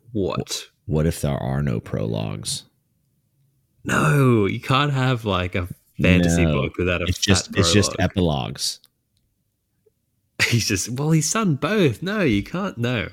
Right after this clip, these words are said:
Speaker 1: I, I,
Speaker 2: Mm-hmm.
Speaker 1: these words are not accepted, Jimmy.
Speaker 2: <laughs> These words are not accepted. I need my prologue. You just
Speaker 1: Yeah.
Speaker 2: want it for material for your
Speaker 1: Yeah, I
Speaker 2: YouTube
Speaker 1: do.
Speaker 2: channel.
Speaker 1: Like,
Speaker 2: That's all this
Speaker 1: what
Speaker 2: is.
Speaker 1: else am I gonna talk about?
Speaker 2: How
Speaker 1: Talking about that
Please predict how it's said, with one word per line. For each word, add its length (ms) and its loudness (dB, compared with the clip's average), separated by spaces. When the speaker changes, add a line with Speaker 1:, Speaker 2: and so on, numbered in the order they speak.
Speaker 1:
I, 160 -2
I, 60 2
Speaker 2:
Mm-hmm. 220 0
Speaker 1:
these 180 0
words 260 2
are 40 2
not 160 0
accepted, 500 -4
Jimmy. 260 0
Speaker 2:
<laughs> 80 4
These 460 8
words 320 4
are 80 8
not 260 4
accepted. 560 -2
I 80 4
need 160 4
my 120 8
prologue. 640 6
You 140 8
just 160 4
Speaker 1:
Yeah. 60 2
Speaker 2:
want 120 2
it 60 -4
for 100 -2
material 640 -2
for 120 -2
your 220 4
Speaker 1:
Yeah, 40 2
I 40 4
Speaker 2:
YouTube 100 4
Speaker 1:
do. 320 0
Speaker 2:
channel. 240 -4
Speaker 1:
Like, 200 0
Speaker 2:
That's 40 2
all 140 2
this 200 -2
Speaker 1:
what 140 0
Speaker 2:
is. 80 2
Speaker 1:
else 160 -2
am 60 -4
I 40 -4
gonna 140 -4
talk 280 -6
about? 360 -6
Speaker 2:
How 160 -4
Speaker 1:
Talking 160 0
about 180 -2
that 0 -